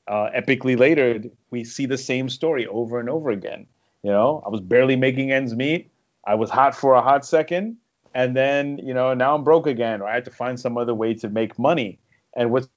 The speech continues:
really sad about it is that, you know, there's no social safety net here. And, you know, this guy, it,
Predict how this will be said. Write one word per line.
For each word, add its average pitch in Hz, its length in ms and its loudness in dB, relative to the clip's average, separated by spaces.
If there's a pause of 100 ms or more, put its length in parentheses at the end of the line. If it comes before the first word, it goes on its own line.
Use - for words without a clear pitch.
(120)
really 127 240 0
sad 196 460 0
about 117 260 2
it 110 140 -6
is 110 240 -4
that, 107 320 0 (300)
you 127 80 -2
know, 135 100 4
there's 139 180 2
no 165 160 6
social 127 480 2
safety 110 340 0
net 101 220 -6
here. 101 400 -6 (380)
And, 131 720 2 (360)
you 285 120 -2
know, 262 260 2
this 233 160 -2
guy, 254 140 0
it, 196 240 -2